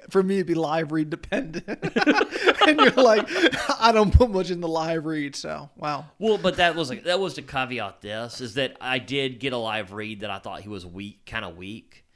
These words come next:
Speaker 2: And I'm like, "Well, what are the chances that he's just on the button, he has a hundred and just,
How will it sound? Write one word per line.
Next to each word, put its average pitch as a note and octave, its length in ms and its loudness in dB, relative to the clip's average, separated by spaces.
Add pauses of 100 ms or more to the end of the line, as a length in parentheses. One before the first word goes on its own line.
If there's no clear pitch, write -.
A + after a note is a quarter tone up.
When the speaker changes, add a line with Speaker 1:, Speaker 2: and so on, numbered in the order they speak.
(400)
Speaker 2:
And B2 120 -8
I'm A#2+ 80 -6
like, A2 160 -10
"Well, B2 240 -4
what C#3 160 -4
are F3 40 -8
the D#3 80 -14
chances A#2+ 640 -8
that G2+ 160 -10
he's A2+ 200 -8
just A#2+ 160 -12
on G#2+ 100 -10
the G2 80 -12
button, F2 760 -14
he A2 240 -10
has A2+ 220 -6
a G2 40 -18
hundred G2+ 500 -10
and G2+ 120 -14
just, G2 180 -14